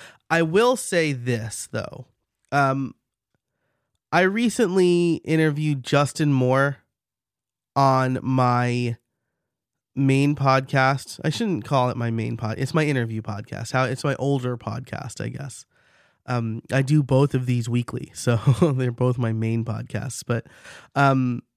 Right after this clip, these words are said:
on How I Built It, I interviewed Justin Moore, and he told me that we should stop making our prices public. I had prices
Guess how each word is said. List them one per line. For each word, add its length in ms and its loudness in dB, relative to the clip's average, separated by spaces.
on 160 4
How 200 6
I 80 4
Built 300 -2
It, 240 -6
I 120 2
interviewed 380 0
Justin 400 0
Moore, 500 0
and 120 0
he 540 2
told 320 -4
me 240 0
that 400 -2
we 120 -4
should 200 -4
stop 280 2
making 360 -4
our 100 -2
prices 540 -6
public. 480 -4
I 80 -2
had 200 0
prices 720 -4